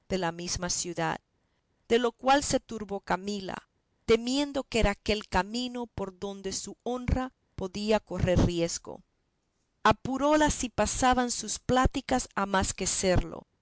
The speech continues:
Ella, con poco vergüenza y mucha desenvoltura, le respondió que sí pasaban,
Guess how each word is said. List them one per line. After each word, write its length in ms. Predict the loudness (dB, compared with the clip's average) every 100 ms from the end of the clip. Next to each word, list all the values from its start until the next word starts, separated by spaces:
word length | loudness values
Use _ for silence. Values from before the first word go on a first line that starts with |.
| _ _ _
Ella, 400 | 4 4 2 -2
con 260 | -4 -12 -8
poco 360 | -2 -2 -2
vergüenza 800 | 0 2 0 -2 -4 -2 -4 -6 -10 _ _ -6
y 120 | -4
mucha 380 | -4 -4 2 4
desenvoltura, 1120 | 4 2 -2 -4 -10 -10 -12 -6 -2 -2 -2 _ _ _ -2
le 120 | 2
respondió 580 | 4 2 0 -6 -4 -4
que 120 | -2
sí 200 | -2 -4
pasaban, 680 | -4 -2 2 2 0 -4 -12